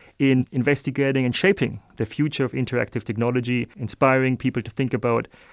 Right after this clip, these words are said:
how computer technology and robots can excite people about being physically active. The design of Jogobot came about by investigating how people jog.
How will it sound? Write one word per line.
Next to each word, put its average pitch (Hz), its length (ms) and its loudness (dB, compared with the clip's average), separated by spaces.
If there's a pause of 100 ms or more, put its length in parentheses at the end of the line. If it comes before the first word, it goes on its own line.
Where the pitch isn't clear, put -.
(120)
how 147 640 4 (320)
computer 190 320 0
technology 143 760 0
and 117 420 -2
robots 196 480 2 (640)
can 123 340 2
excite 175 400 2
people 117 300 0
about 113 260 0
being 120 180 0
physically 151 360 2
active. 120 280 -4 (440)
The 156 80 -2
design 208 240 2
of 151 80 2
Jogobot 156 480 4 (240)
came 135 240 2
about 120 440 2 (440)
by 123 460 6
investigating 127 680 2
how 127 160 2
people 131 260 0
jog. 143 400 0